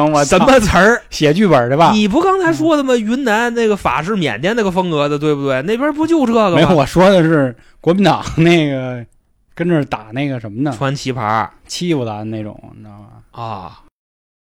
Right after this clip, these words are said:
Speaker 1: 这会儿到家了嘛，然后可能再来一发，知道吧？然后一起。
Speaker 2: 什-，什-，什么跟什么就到家了？
Speaker 1: 就开着车。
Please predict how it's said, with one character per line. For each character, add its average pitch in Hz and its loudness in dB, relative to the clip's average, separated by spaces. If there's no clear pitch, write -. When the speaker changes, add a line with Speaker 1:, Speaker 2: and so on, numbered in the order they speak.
Speaker 1:
这 139 -4
会 131 -2
儿 131 -2
到 135 -2
家 147 2
了 143 0
嘛， 117 -6
然 107 -14
后 117 -8
可 107 -10
能 110 -10
再 113 -12
来 110 -8
一 120 -6
发， 120 -8
知 110 -16
道 107 -12
吧？ 101 -14
然 101 -12
后 117 -10
一 110 -10
起。 107 -12
Speaker 2:
什-， 117 -10
什-， 107 -16
什 127 -12
么 156 -8
跟 190 -4
什 117 -8
么 170 -6
就 143 -2
到 113 -8
家 110 -14
了？ 113 -20
Speaker 1:
就 277 -6
开 233 4
着 196 4
车。 202 2